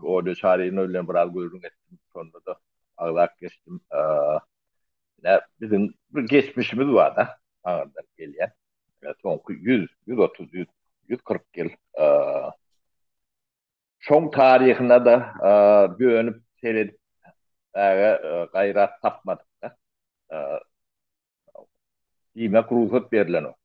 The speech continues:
da. Ne, şol neme, a, bizim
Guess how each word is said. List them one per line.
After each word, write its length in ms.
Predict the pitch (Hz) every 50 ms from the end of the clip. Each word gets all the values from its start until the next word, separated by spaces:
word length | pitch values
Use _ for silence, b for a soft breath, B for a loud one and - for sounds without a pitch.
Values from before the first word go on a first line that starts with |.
| _
da. 140 | - 104 _ _ _ _ _ _ _ _ _ _ _ _ _ _ _ _ _ _ _ _ _ _ _ _ _ _ _ _ _ _ _ _ _ _ -
Ne, 280 | 92 101 95 78 76 - _ _ _ _ -
şol 200 | 101 98 92 71
neme, 500 | 87 92 92 85 78 78 92 104 - _ _ _ -
a, 100 | 80 82 80 78 80 80 78 78 78 78 76 76 78 - _ _ _ _ _ _ _ _ _ _ _ _ _ _ _ _ _ _ _ _ _ _ _ _ _ _ _ _ _ _ _ _ _ _ _ _
bizim 320 | 101 101 104 98 92 -